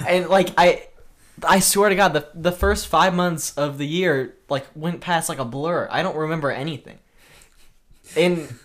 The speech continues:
Speaker 2: It's just a fucking blank space.
Speaker 1: Yeah, it's just, it's, like, blank space in my, blank space in my mind. And when summer rolled around,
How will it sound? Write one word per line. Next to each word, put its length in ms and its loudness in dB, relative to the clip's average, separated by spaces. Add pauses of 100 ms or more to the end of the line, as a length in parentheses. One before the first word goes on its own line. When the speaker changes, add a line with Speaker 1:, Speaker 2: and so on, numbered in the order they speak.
(240)
Speaker 2:
It's 100 -14
just 140 -12
a 40 -14
fucking 380 -4
blank 340 -6
space. 520 -8
Speaker 1:
Yeah, 180 8
it's 140 6
just, 180 4
it's, 180 0
like, 200 4
blank 260 4
space 300 4
in 80 0
my, 160 2
blank 340 0
space 340 0
in 60 -2
my 140 2
mind. 280 2
And 140 -4
when 140 -4
summer 320 2
rolled 200 4
around, 440 0